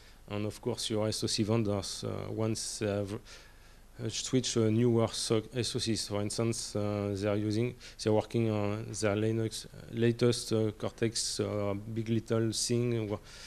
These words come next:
whatever. And of course, the first, uh, s-, S O Cs they made several years ago, they won't care at all about it unless you have some I P shared with the newer socks, but that's all.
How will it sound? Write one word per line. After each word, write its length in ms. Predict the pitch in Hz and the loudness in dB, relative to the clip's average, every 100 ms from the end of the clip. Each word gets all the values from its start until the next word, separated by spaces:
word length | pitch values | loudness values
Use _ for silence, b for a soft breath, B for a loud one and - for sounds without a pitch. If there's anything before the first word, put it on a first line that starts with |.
| B B | B B
whatever. 460 | 110 - 113 117 127 | -2 2 4 4 4
And 460 | 113 104 107 101 | 2 0 0 -2
of 140 | 107 - | -6 -2
course, 280 | 131 117 | -2 -2
the 280 | 110 107 110 | -2 0 0
first, 640 | 107 113 - - - - 107 | 2 -2 -2 -4 -4 -4 -4
uh, 380 | 101 101 98 | -4 -4 -4
s-, 180 | 98 - | -4 -4
S 220 | 123 117 123 | 0 0 0
O 40 | |
Cs 240 | - 117 107 | -2 0 2
they 80 | |
made 340 | 107 110 110 104 | 2 2 0 -2
several 440 | - 107 101 107 | 0 2 2 2
years 280 | 110 107 - | 2 0 -2
ago, 220 | 113 113 | -2 -2
they 200 | 104 98 | -2 -4
won't 260 | 98 98 104 - - | -6 -6 -6 -10 -4
care 220 | 117 101 - - | -4 -4 -8 -10
at 200 | 117 - | -10 -2
all 140 | 117 98 B B B - | -4 -4 B B B -2
about 280 | 107 110 | 0 2
it 140 | 123 120 | 0 0
unless 440 | 127 117 123 - | 2 4 4 2
you 60 | 113 | 2
have 100 | 110 | 2
some 180 | - 107 | 0 0
I 180 | 107 113 | 2 2
P 120 | 123 | 2
shared 340 | 113 117 107 | 0 0 0
with 220 | 113 113 101 | 0 0 0
the 100 | 107 | -2
newer 300 | 107 107 101 | 0 -2 -4
socks, 320 | - 98 - | -6 -8 -8
but 180 | 104 95 | -8 -6
that's 220 | 104 | -8
all. 100 | - | -6